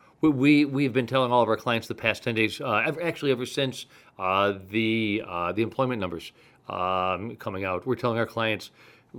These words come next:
there's a very strong likelihood that, uh, that they're gonna have to raise rates. Um,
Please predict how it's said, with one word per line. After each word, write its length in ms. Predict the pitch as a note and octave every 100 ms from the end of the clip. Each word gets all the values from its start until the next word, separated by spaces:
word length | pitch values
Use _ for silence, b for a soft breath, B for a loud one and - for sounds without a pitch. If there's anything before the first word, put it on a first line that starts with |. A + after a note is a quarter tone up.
| A#2 G2 _ G#3 A#2
there's 280 | B2 C3+ G2+ -
a 100 | C3
very 540 | C3+ B2 G#2+ C3+ B2
strong 280 | - A#2+ A2
likelihood 600 | G#2 - F#2 G2 F2+ F#2 A2
that, 320 | G2+ F#2+ F2+ -
uh, 240 | F#2 F#2 G2
that 160 | G#2+
they're 80 | G#2+
gonna 100 | G#2
have 60 | F#2+
to 80 | G#2
raise 240 | G2 F2+
rates. 360 | C#3 C3+ - -
Um, 420 | G#2 G#2 G2+